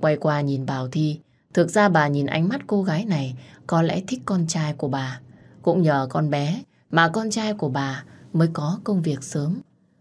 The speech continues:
Bà nở một nụ cười nhìn về phía Bảo Thi. "Cảm ơn cháu đã đến. Có cần Cao Phong đưa cháu về không?" "Dạ thôi,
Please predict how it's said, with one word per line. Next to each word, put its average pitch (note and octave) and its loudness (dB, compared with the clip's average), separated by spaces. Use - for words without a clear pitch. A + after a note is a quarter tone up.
Bà D3+ 6
nở D3 4
một C#3 -2
nụ C#3 -2
cười C#3 0
nhìn D#3 6
về D3 2
phía D3+ 0
Bảo C3+ -4
Thi. E3 0
"Cảm D3 4
ơn D3+ 4
cháu D3 0
đã - -2
đến. D#3 -2
Có F3+ 4
cần D#3 4
Cao D#3 4
Phong D#3+ 2
đưa D#3+ 4
cháu D#3+ -2
về E3+ 0
không?" D#3+ 0
"Dạ - 4
thôi, F3 0